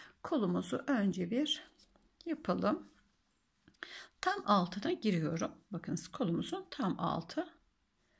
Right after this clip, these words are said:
Buraya sabitleniyorum. Bunu bir sayıyorum. İki, üç. Tığımın başında oluyorum. Yandaki trabzanıma bir tane batıyorum.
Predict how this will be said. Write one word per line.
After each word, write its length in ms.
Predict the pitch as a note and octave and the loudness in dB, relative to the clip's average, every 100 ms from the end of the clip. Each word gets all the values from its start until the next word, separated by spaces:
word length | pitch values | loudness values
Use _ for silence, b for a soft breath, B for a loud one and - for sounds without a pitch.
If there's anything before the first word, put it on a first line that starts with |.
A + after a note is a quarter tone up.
| _ _ _ _ _ _ _ _ _ _ _ _ _ - _ _ _ _ _ _ _ | _ _ _ _ _ _ _ _ _ _ _ _ _ -20 _ _ _ _ _ _ _
Buraya 300 | F#4 C4+ C4+ | 2 4 4
sabitleniyorum. 920 | D4+ A3+ E3+ D#3+ - - - - - - _ B B B - | 2 4 4 2 -8 -6 -6 -8 -12 -16 _ B B B -4
Bunu 200 | F4+ F4+ | 2 4
bir 140 | E4 | 4
sayıyorum. 580 | C4+ - E3 D3+ G3+ D#4+ - | 2 2 0 2 0 -2 -2
İki, 420 | C4 - D4+ - | -2 0 -2 0
üç. 380 | F#3+ - - - - _ _ _ B B _ | -2 -2 -6 -10 -16 _ _ _ B B _
Tığımın 340 | - G4 F#4 | -6 4 6
başında 380 | A#3+ G#3+ F#3+ F3 | 6 4 2 2
oluyorum. 340 | E3+ F3+ A3+ F#4+ | 0 0 0 -2
Yandaki 520 | F#4 A#3+ F3 F3+ - | 0 2 2 -2 -4
trabzanıma 680 | A3+ F#3+ E3 D#3 F3 E3 A3+ | 0 0 -2 -2 -2 0 0
bir 200 | C4+ B3+ | 0 0
tane 320 | E3+ F3 F3 | -2 -2 -2
batıyorum. 560 | E3+ - E3+ E3 - | -6 -8 -8 -4 -6